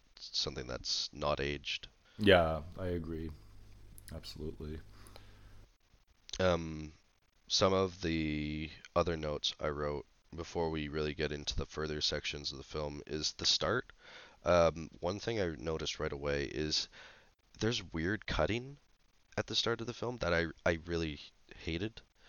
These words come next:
Speaker 1: Um, it does
Speaker 2: Oh,
Speaker 1: this really
Speaker 2: yeah.
Speaker 1: quick fade to black in the middle of a joke,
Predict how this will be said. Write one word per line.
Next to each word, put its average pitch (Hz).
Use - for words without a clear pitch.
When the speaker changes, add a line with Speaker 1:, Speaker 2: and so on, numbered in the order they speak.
Speaker 1:
Um, 76
it 87
does 92
Speaker 2:
Oh, -
Speaker 1:
this -
really 95
Speaker 2:
yeah. -
Speaker 1:
quick 85
fade 85
to 82
black 76
in 151
the 147
middle 110
of 78
a 73
joke, -